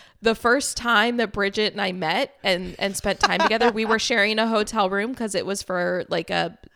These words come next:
Speaker 1: kinda like a businessy thing.
Speaker 2: <sighs>
Speaker 1: And we were roommates. Um, and we, <laughs> we got massages together in the nude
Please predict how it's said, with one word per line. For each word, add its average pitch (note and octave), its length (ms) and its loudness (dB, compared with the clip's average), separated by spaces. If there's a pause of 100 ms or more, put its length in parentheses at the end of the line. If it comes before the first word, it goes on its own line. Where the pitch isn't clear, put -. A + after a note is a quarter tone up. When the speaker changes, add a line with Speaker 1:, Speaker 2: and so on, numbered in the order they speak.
Speaker 1:
kinda D#4+ 160 -2
like C4+ 140 2
a G3 60 0
businessy F3+ 520 -4
thing. E3+ 360 -4
Speaker 2:
<sighs> D#4+ 420 -12
Speaker 1:
And G3+ 200 2
we A3 120 -2
were G3+ 160 2
roommates. A3 640 -2
Um, F3+ 480 2 (800)
and G#3 240 2
we, A#3 340 0 (540)
<laughs> - 580 -4
we D#4 160 0
got D4+ 300 4
massages D#4 600 2
together G3 360 0
in C4+ 200 -2
the C4+ 80 0
nude A3+ 460 0